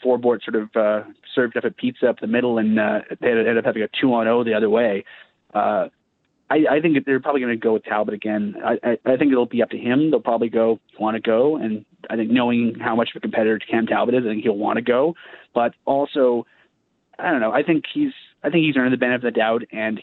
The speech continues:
he was good enough the first two games. You know, he, what, two games, he gave up four goals, and you can't really fault him on any of the goals he gave up. So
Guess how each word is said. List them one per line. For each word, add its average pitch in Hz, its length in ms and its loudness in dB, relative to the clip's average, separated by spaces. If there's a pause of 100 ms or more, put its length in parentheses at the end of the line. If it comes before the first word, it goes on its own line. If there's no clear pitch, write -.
(100)
he - 180 -2
was 139 180 2
good 131 140 2
enough 135 260 0
the 123 80 -6
first 123 240 -2
two 127 120 -2
games. 117 420 0
You 117 100 -2
know, 110 180 -2
he, 117 280 2
what, 123 220 0 (480)
two 151 120 2
games, 131 300 0
he 127 80 -2
gave 123 140 2
up 127 180 0
four 135 180 2
goals, 123 380 2
and 120 180 -4 (280)
you - 80 -10
can't 123 200 -6
really 120 380 2 (160)
fault 120 240 0
him 123 80 0
on 117 240 0
any 117 240 0
of 117 80 0
the 113 80 -2
goals 113 340 2
he 107 60 -12
gave 104 220 -8
up. 110 160 -2 (120)
So 113 300 2